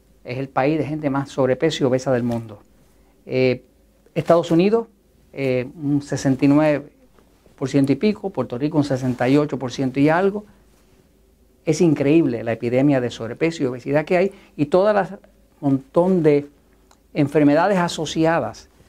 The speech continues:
que viene arrastrando el sobrepeso y la obesidad, tales como diabetes, alta presión, depresión, inclusive cáncer. Se sabe que las personas que tienen, eh,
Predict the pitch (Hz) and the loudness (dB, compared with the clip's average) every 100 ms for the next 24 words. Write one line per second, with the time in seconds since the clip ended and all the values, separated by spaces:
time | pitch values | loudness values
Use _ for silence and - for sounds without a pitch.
0 | _ _ _ _ - 139 151 180 156 131 | _ _ _ _ -2 4 4 4 2 0
1 | 127 - 185 214 180 135 123 127 120 - | -4 -4 -2 0 0 -2 -4 -6 -6 -2
2 | 151 170 151 147 151 147 - _ _ _ | -2 0 0 0 2 0 0 _ _ _
3 | - 135 139 123 117 117 156 180 180 165 | -4 -2 -2 -6 -2 2 2 2 -2 -6
4 | 160 - _ _ - 110 113 117 - 160 | -6 -10 _ _ -10 -8 -12 -12 -10 -2
5 | 160 151 143 147 143 _ _ _ _ _ | 2 2 0 -2 -8 _ _ _ _ _
6 | _ _ _ _ 131 120 113 - 147 151 | _ _ _ _ -4 -2 -4 0 2 4
7 | 147 143 139 135 131 _ _ _ - 143 | 2 2 0 -4 -10 _ _ _ -18 -12
8 | 131 139 127 - 127 120 104 _ _ _ | -4 -2 -2 -2 -6 -6 -18 _ _ _
9 | _ 147 - 170 190 170 151 - 139 - | _ -6 0 2 2 0 -2 -2 -4 0
10 | 175 180 170 151 151 156 151 143 - _ | 0 0 -2 2 2 4 2 0 -8 _
11 | _ _ - 143 135 131 | _ _ -8 -4 -2 -2